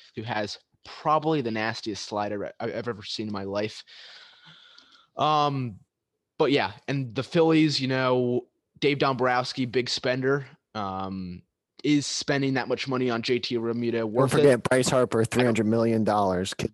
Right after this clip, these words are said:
Speaker 2: can't hit.
Speaker 1: Yeah, yeah. Bryce Harper's a good player. I,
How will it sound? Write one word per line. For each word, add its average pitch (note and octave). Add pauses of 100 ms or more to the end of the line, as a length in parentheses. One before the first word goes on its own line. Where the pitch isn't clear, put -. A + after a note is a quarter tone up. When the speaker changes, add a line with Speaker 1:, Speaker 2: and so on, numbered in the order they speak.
(100)
Speaker 2:
can't A2
hit. A2 (320)
Speaker 1:
Yeah, B2
yeah. A#2+ (1900)
Bryce A3
Harper's A#2+
a A2
good F#2+
player. G#1
I, B2